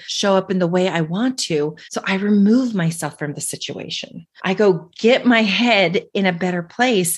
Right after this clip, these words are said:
so I can decide how I wanna show up. And that's really option number three right here, is I take a moment individually, sometimes together, where I can teach with compassion with my children.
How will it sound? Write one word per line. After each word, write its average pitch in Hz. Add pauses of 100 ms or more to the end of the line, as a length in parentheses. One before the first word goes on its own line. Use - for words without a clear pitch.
(140)
so -
I 185
can 180
decide 170
how 160
I 147
wanna 143
show 139
up. -
And 165
that's 262
really 240
option 165
number 139
three 135
right -
here, - (100)
is 185 (100)
I 175 (100)
take 247
a 220
moment 190 (260)
individually, 185
sometimes 170
together, 165
where -
I 185
can 175
teach - (120)
with 180
compassion 175
with 165
my 170
children. -